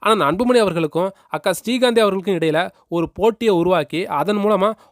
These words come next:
மோதல் போக்கை உருவாக்குற விதமாக மேடையில பேசியிருக்கக்கூடிய திரு அருள் எம் எல் ஏ அவர்களின் ஒட்டுமொத்த நோக்கமும் அண்ணனை கட்சியை விட்டு வெளியேற்றிட்டு அந்த இடத்துல ஐயாவினுடைய மூத்த மகளாக இருக்கக்கூடிய ஸ்ரீகாந்தி அவர்களை வர வைக்கிறதுக்காக தான்னு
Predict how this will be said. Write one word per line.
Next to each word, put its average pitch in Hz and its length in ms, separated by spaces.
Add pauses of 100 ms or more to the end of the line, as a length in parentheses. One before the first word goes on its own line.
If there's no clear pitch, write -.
(120)
மோதல் 254 480
போக்கை 240 240
உருவாக்குற 220 380
விதமாக 185 380
மேடையில 190 380
பேசியிருக்கக்கூடிய 160 680 (340)
திரு 190 160 (120)
அருள் 220 300
எம் 196 160
எல் 196 120
ஏ - 20
அவர்களின் 170 300
ஒட்டுமொத்த 180 420
நோக்கமும் 165 480 (300)
அண்ணனை 220 380
கட்சியை 170 340
விட்டு 208 200
வெளியேற்றிட்டு 165 500 (340)
அந்த 165 220
இடத்துல 196 320 (100)
ஐயாவினுடைய 202 520
மூத்த 214 260
மகளாக 185 380
இருக்கக்கூடிய 156 460 (220)
ஸ்ரீகாந்தி 226 480
அவர்களை 170 280
வர 151 180
வைக்கிறதுக்காக 160 540
தான்னு 143 240